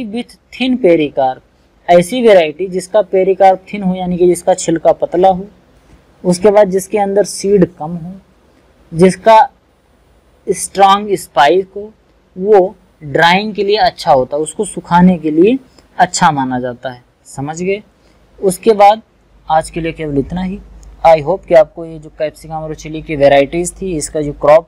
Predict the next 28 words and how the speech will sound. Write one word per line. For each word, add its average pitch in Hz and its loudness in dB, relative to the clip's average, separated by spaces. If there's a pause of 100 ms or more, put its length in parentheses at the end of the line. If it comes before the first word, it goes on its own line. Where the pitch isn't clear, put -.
थी, 185 -18
इससे 160 -16
related 151 -12
जो 151 -14 (760)
कुछ - -6 (640)
points 170 0
थे 202 -14 (280)
वो 160 2
आपको 156 0
अच्छे 156 -20
से 160 -20
समझ 151 -20
में 151 -14
आए 143 -8
होंगे। 180 -10 (340)
अगर 160 4
आपको 156 2
वीडियो 147 -4
अच्छा 170 -10
लगा 170 -4
हो, 165 -8
मेरा 160 0
effort 151 -2
आपको 151 -4
अच्छा 143 -12
लग 143 -6
रहा 165 -2
हो, 165 -6